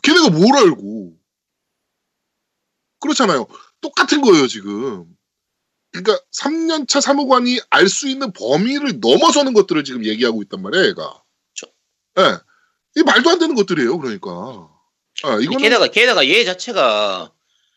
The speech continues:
Speaker 2: 이 안에서 문제가 있어가지고, 조직에서 문제가 있어서 쫓겨난 애인데
Speaker 1: 그렇죠.
Speaker 2: 그러고 나서 지금 이걸 폭로를 한다고 하는 거니까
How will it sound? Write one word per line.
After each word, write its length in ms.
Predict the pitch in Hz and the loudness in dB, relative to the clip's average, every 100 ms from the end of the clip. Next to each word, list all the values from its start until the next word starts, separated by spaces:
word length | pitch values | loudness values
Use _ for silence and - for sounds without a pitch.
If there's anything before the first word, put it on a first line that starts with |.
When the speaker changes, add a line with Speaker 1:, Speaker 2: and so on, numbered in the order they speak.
| _ _ | _ _
Speaker 2:
이 340 | 147 151 139 135 | -8 -4 -6 -2
안에서 280 | 214 185 147 | 0 0 -4
문제가 380 | 117 127 175 | -8 -2 2
있어가지고, 420 | 220 220 180 143 120 | 0 0 0 0 0
조직에서 360 | 196 208 170 | -2 0 -2
문제가 340 | 120 113 156 180 | -2 -2 0 0
있어서 240 | 185 135 | -2 -12
쫓겨난 420 | - 151 240 156 | -10 -4 0 0
애인데 520 | 104 95 117 147 87 - | -2 -4 0 0 0 -8
Speaker 1:
그렇죠. 520 | - 107 - 85 76 _ _ | -4 -2 -4 -8 -18 _ _
Speaker 2:
그러고 300 | - 202 247 208 | 0 2 4 4
나서 420 | 180 175 190 180 | 2 2 0 0
지금 360 | 165 143 143 135 | -2 -6 -6 -6
이걸 540 | 143 147 135 104 92 - | -4 2 4 2 -2 -6
폭로를 380 | 175 170 147 | -2 2 2
한다고 300 | 127 113 113 | 0 2 2
하는 140 | 110 104 | 0 -6
거니까 640 | 90 80 - 139 135 85 | -8 -12 -4 0 0 -4